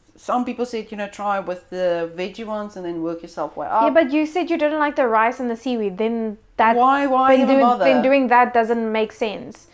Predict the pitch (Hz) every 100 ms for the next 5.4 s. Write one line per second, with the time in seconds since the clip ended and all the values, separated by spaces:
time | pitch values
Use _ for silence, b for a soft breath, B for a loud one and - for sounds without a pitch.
0 | b - 240 240 262 262 254 - 277 262
1 | 269 - 214 - 220 196 226 - - 262
2 | 254 247 233 208 226 269 269 277 - 226
3 | 247 269 294 320 285 226 226 202 240 233
4 | 202 220 226 - 196 190 196 b b b
5 | - 214 208